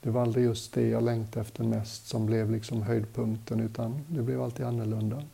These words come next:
Bra på ett annat sätt, dåligt på ett annat sätt.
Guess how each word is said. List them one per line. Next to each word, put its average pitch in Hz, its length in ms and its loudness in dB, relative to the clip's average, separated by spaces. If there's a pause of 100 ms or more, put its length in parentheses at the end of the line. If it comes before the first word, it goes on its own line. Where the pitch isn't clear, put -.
(1000)
Bra 120 300 2
på 120 160 -4
ett 120 100 -4
annat 113 320 0
sätt, - 540 -6
dåligt 113 480 -2
på 117 100 -4
ett 110 100 -6
annat 110 280 -2
sätt. - 460 -12